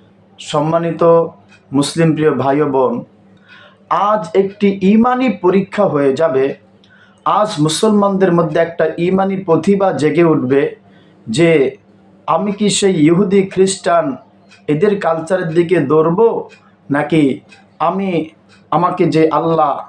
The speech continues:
হাতছানি দিয়ে ডাকছেন ক্ষমার জন্য,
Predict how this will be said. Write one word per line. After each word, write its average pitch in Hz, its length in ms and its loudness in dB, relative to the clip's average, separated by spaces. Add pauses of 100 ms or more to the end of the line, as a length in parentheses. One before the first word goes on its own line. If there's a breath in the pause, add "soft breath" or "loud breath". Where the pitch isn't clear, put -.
হাতছানি 185 640 -2
দিয়ে 160 260 0
ডাকছেন 147 500 -2
ক্ষমার 160 440 -2
জন্য, 135 500 -2